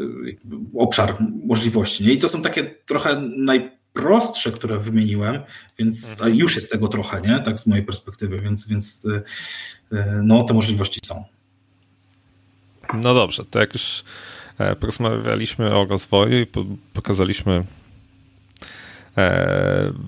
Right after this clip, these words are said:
Speaker 2: no, pewne ścieżki, to teraz jeszcze może wróćmy do tego, co jest, e, jakby najbardziej zachęca do przejścia do I T, czyli zarobki.
Speaker 1: Mhm.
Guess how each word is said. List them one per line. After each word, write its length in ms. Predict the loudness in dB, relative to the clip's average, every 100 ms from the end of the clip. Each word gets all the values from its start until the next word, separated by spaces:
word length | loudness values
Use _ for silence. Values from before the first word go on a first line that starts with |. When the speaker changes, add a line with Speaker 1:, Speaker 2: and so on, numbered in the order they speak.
| -12
Speaker 2:
no, 340 | -2 4 6 4
pewne 340 | 2 2 0
ścieżki, 500 | 0 2 2 0 -4
to 100 | -4
teraz 280 | -2 -2 -2
jeszcze 240 | -6 -2
może 260 | 0 0 -2 -6 _ -10 -10 -12 _
wróćmy 460 | -14 0 0 2 0
do 100 | 2
tego, 240 | 2 2
co 120 | 2 0
jest, 380 | 0 -6 -2
e, 440 | 2 2 2 0 0
jakby 360 | -4 -4 -4 -4 _ -18 -18 -18 -20 -12 0
najbardziej 580 | 2 4 4 4 2
zachęca 1160 | 4 2 2 -4 0 2 2 0 2 4 4 2 -2 _
do 160 | -4 -2
przejścia 560 | 0 0 0 -2 0
do 340 | 0 -2 -4 -2 -4
I 40 |
T, 380 | -2 -6 -6 -6
czyli 160 | -8 0
zarobki. 600 | 0 0 -2 -6 -16 -16 -20 _ -20 -20 _ _ _ _ _ _ _ _ _ _ _ _ _ _ -20 _ -20 _ _ _ _ _ _ 2
Speaker 1:
Mhm. 360 | 2 2 -4